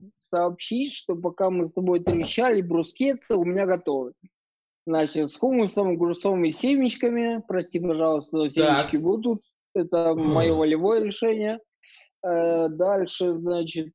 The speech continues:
Speaker 1: э, с-, видно, да?
Speaker 2: Да, ну, ну, не, покажи, покажи, покажи нам, покажи нам. Покажи, покажи
Speaker 1: Стараюсь
Speaker 2: поближе.
Speaker 1: не, не уронить.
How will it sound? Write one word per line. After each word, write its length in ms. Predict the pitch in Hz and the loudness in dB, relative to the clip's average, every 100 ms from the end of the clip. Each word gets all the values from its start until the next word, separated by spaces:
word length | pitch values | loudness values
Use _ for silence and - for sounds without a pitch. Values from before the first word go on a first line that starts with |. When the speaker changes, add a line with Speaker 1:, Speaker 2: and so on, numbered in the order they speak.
| _ | _
Speaker 1:
э, 640 | 165 165 165 156 156 156 156 - _ _ _ - | -2 2 2 2 0 0 -4 -8 _ _ _ -20
с-, 240 | - _ _ _ _ _ _ _ _ | -20 _ _ _ _ _ _ _ _
видно, 420 | 175 233 214 151 | -4 -2 0 -2
да? 300 | 151 190 247 - 117 | 0 -2 -2 -8 -2
Speaker 2:
Да, 260 | 135 123 | 0 0
ну, 180 | 120 139 | 0 0
ну, 220 | 147 143 | 0 0
не, 180 | 143 143 | 0 -2
покажи, 300 | 135 147 160 | -2 -2 0
покажи, 280 | 151 147 135 | 0 -2 -2
покажи 320 | 107 120 123 | -2 -2 0
нам, 220 | 107 87 85 | -2 -4 -8
покажи 320 | 95 110 95 | -6 -6 -8
нам. 200 | 85 87 _ _ _ - | -12 -18 _ _ _ -8
Покажи, 460 | 185 208 117 80 - | -2 -2 -2 -6 -10
покажи 340 | - 202 143 98 | -6 -4 -2 -4
Speaker 1:
Стараюсь 360 | 127 156 - - | -2 0 -2 -2
Speaker 2:
поближе. 140 | 156 | 0
Speaker 1:
не, 80 | 151 151 | 2 2
не 80 | 156 | 2
уронить. 720 | 156 156 156 151 143 - - | 2 2 2 2 0 -2 -12